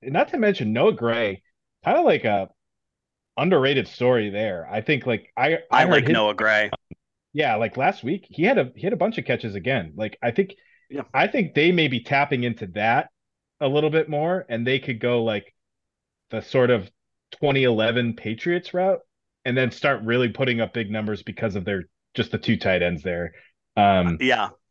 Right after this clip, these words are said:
Speaker 2: I
Speaker 1: they'll
Speaker 2: could see
Speaker 1: figure
Speaker 2: that,
Speaker 1: it
Speaker 2: and it
Speaker 1: out.
Speaker 2: could open up the, and it could open up the run because they have not had an effective run game to start the year and really didn't have much of an effective run game last year. And if you could win games taking something off of Mahomes, difference maker.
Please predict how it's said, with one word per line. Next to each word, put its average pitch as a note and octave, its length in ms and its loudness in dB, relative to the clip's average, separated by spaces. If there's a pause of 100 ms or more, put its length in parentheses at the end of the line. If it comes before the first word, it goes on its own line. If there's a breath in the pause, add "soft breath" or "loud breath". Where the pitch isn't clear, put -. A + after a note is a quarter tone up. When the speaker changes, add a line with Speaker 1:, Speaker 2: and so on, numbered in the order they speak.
(220)
Speaker 2:
I C#3+ 120 4
Speaker 1:
they'll G3 140 6
Speaker 2:
could G3 40 2
see D#3+ 80 6
Speaker 1:
figure C#3 140 6
Speaker 2:
that, G#2+ 100 6
Speaker 1:
it - 40 0
Speaker 2:
and B2 60 2
it - 40 -2
Speaker 1:
out. - 40 -2
Speaker 2:
could C3+ 100 0
open B2+ 220 0
up A#2+ 160 0
the, - 140 -14
and C3+ 100 0
it C3 60 0
could D3+ 140 2
open C#3 200 0
up C3 140 0
the B2+ 80 0
run A#2 320 0
because A2 220 -10
they A#2+ 80 -4
have A2 140 -2
not A#2 200 2
had A2+ 180 -2
an G#2+ 120 -4
effective G#2+ 420 -6
run G#2+ 180 -2
game G2 220 -8
to - 80 -14
start G#2 300 -2
the G#2+ 80 -4
year G#2 260 0
and G2+ 120 -2
really A2+ 260 0
didn't G#2 240 -6
have G#2 180 -2
much G#2+ 220 -4
of G#2+ 60 -8
an G2+ 60 -6
effective G2+ 360 -6
run G2+ 160 -2
game G2+ 200 -6
last G#2 300 2
year. A2 80 -4
And G2 80 -6
if - 80 -10
you A#2 80 -8
could A2 180 -4
win A#2 220 2
games G#2+ 300 0
taking G#2 260 -8
something G#2 260 -4
off G2 220 0
of A2+ 100 -4
Mahomes, C#3 560 0 (440 loud breath)
difference A2 400 -2
maker. G2 360 -8